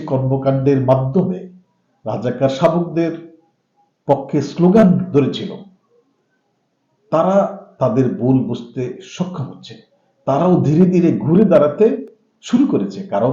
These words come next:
তারা জেনে গেছে যে দালাল ইউনুসগণ, রাজাকার এবং রাজাকার শাবকরা মুখ লুকিয়ে, মুখোশ করে সমন্বয়কের আড়ালে একটি স্বাধীন সার্বভৌম বাংলাদেশ, আমার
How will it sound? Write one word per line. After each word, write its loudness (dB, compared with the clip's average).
তারা 0
জেনে 2
গেছে -10
যে -4
দালাল 4
ইউনুসগণ, 2
রাজাকার -2
এবং -4
রাজাকার -4
শাবকরা -6
মুখ 0
লুকিয়ে, 0
মুখোশ 2
করে -6
সমন্বয়কের 0
আড়ালে -2
একটি -10
স্বাধীন -6
সার্বভৌম -4
বাংলাদেশ, -2
আমার 0